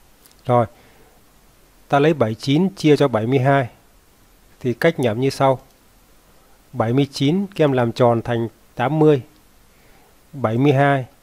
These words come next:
làm tròn thành bảy mươi. Các em nhẩm. Tám mươi chia cho bảy mươi. Tám chia bảy được một. Một nhân hai bằng hai. Chín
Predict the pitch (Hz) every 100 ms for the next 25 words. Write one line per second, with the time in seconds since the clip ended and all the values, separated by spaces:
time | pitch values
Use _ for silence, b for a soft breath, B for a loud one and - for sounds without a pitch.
0 | _ - 123 113 - 117 113 123 110 101
1 | 113 143 127 - _ _ _ _ _ b
2 | b b _ - 156 135 113 107 127 -
3 | - - - _ _ _ _ _ - 131
4 | 147 165 156 143 - - 147 147 127 101
5 | 120 143 127 - _ _ _ _ _ _
6 | _ _ _ _ _ _ _ - - -
7 | 131 156 - 156 143 113 120 120 123 120
8 | 110 _ - - - _ _ _ _ _
9 | _ _ _ _ _ _ - _ _ _
10 | _ _ _ _ - _ - _ _ _
11 | _ _ _ _ b b b _ _ _
12 | - 123 127 123 143 143 139 139 131 120
13 | 117 139 135 - _ _ _ _ _ _
14 | _ - 143 160 214